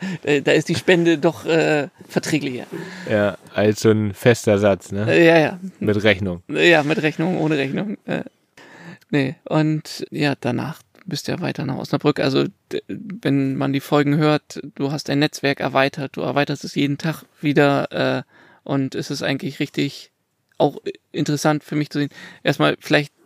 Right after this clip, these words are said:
Speaker 1: zu dem, wo wir die Entlastung hatten, als dann die ersten Diagnosen durch waren und du Tagrisso bekommen hast.
Speaker 2: Ja.
Speaker 1: Äh, da ist mir das erste Mal dann ein Stein vom Herzen gefallen,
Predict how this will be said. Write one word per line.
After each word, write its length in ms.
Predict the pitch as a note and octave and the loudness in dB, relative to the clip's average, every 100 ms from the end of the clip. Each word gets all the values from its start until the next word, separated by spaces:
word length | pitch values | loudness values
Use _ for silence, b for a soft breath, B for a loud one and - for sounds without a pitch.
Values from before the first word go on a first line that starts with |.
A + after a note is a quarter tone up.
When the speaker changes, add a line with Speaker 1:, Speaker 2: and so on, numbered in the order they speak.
| _ - | _ -10
Speaker 1:
zu 160 | - | 2
dem, 300 | D3+ D#3 D#3+ - | 6 6 4 -2
wo 300 | D3 D3+ D3 | -4 0 2
wir 100 | C#3 | 4
die 140 | D3 | 4
Entlastung 520 | D3 D3 D#3 F3 E3 | 4 2 0 0 0
hatten, 300 | D#3+ D#3+ D#3+ B B B - | 0 -2 -6 B B B -2
als 220 | D3 - | -2 0
dann 160 | D3+ | -2
die 160 | D3 C#3+ | 0 -2
ersten 220 | D3 - C#3+ | -2 -4 -4
Diagnosen 520 | C#3+ - C#3+ C#3+ C#3 | -4 -2 -4 -2 -2
durch 200 | D#3 D#3 | -2 0
waren 280 | D3 D3 D3 B B - | 0 0 -4 B B -2
und 240 | F3+ C#3+ | 0 0
du 240 | C#3+ C#3 - | -2 -6 -8
Tagrisso 420 | - C#3 - D#3 D#3 | -4 -4 -2 -4 -2
bekommen 440 | D#3 - D#3 D#3 | -2 2 2 2
hast. 340 | D#3 D#3 - - | 0 -2 -8 0
Speaker 2:
Ja. 340 | G2 F2+ F#2+ - | 2 2 -2 -6
Speaker 1:
Äh, 380 | - C#3+ C#3+ C#3+ - _ _ _ | 0 4 4 0 -4 _ _ _
da 180 | C#3+ D3 | -2 -2
ist 240 | - D#3 | -2 0
mir 300 | D#3 D#3 D#3 D3 | 2 4 2 0
das 160 | C#3+ C#3+ | -6 -4
erste 340 | D3+ D3+ - | -4 -4 -4
Mal 280 | D3+ D#3 D#3+ | -2 0 0
dann 240 | D3+ D3 - | 0 -2 -4
ein 840 | - - - - - - - - | -6 -6 -6 -8 -12 -12 -14 -14
Stein 280 | - D3+ D#3+ | -4 -2 -2
vom 160 | E3 | 0
Herzen 280 | E3+ E3 D#3+ | 0 0 0
gefallen, 460 | D#3+ - D#3+ D#3 | 0 2 2 2